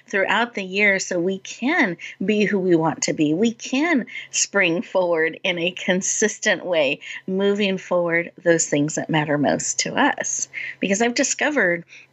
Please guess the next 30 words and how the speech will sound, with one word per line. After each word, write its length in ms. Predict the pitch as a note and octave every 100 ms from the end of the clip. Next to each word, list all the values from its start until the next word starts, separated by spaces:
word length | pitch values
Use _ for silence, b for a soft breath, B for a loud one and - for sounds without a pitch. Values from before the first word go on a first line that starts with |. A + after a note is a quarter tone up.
| -
life 360 | G3 A3 C4+ -
is 160 | F3+
not 260 | G3 G3 G#3
a 100 | F3+
solo 400 | F3+ - F#3 F3+
journey. 540 | E3+ E3 D#3+ D3+ - - B -
We 120 | F#3
can 220 | G3+ G#3
go 200 | F#3+ F3+
further. 480 | F3 - G#3 G3+ F3+
We 160 | E3+ E3+
can 280 | - F3+ D3+
enjoy 460 | F3+ E3+ G3+ G#3
the 120 | G3+
journey. 400 | F3+ F3+ F3 D#3+
It 100 | F#3
is 180 | F#3 F3+
more 240 | F3+ F#3 G3+
sustainable 840 | - F3+ - G3 A3 F#3 B2 - B B B
when 240 | A3 G3
we 200 | F#3 F#3
let 320 | F3+ F3+ A3 -
people 360 | G#3+ - F3+
walk 300 | E3+ E3+ -
alongside 600 | F#3 E3+ E3+ E3+ E3 D3+
us 240 | D3+ D#3 -
and 220 | D#3+ D#3
cheer 240 | - D#3
us 140 | D3+ -
on, 420 | G3+ G3 F#3+ F#3+